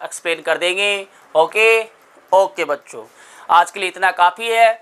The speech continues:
बाकी हमें कल पढ़ेंगे। ओके, जो मैथमेटिक्स जो प्रोग्रेशन है three types के, उसके हमने कुछ फॉर्मूले देख लिए हैं, ये हमें आगे भी यूज़ में आएंगे।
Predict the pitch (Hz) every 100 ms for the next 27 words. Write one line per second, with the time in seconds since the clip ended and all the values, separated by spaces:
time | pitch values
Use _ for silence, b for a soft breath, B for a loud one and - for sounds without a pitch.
0 | _ - 160 160 185 185 226 285 294 _
1 | - 196 190 170 165 196 247 262 b b
2 | - 165 220 226 208 202 170 170 208 208
3 | 226 - 190 196 175 170 202 208 214 190
4 | 214 - - - 208 190 185 180 220 214
5 | 175 - 196 180 185 185 196 190 - 175
6 | 180 175 156 151 202 214 208 208 B B
7 | - 214 233 214 226 - 175 202 196 180
8 | 175 165 170 165 190 208